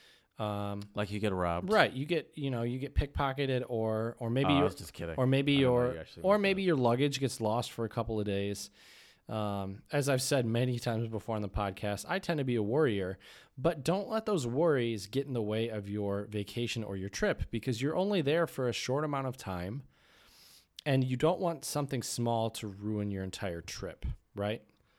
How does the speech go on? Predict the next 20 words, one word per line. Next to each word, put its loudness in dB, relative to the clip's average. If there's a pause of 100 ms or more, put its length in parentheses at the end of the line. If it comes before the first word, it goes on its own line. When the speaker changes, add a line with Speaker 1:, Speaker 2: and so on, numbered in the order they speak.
(600)
Speaker 2:
Yeah. 0 (240)
I've, 0
I 2
mean, -4
we've -4
all 0
had 2
a 2
l-, -2
a -2
loss -2
of -10
luggage -6
before. -6
Speaker 1:
Mm-hmm. -6 (760)
Speaker 2:
I've -2
had 0
that 0
happen -6
before. -8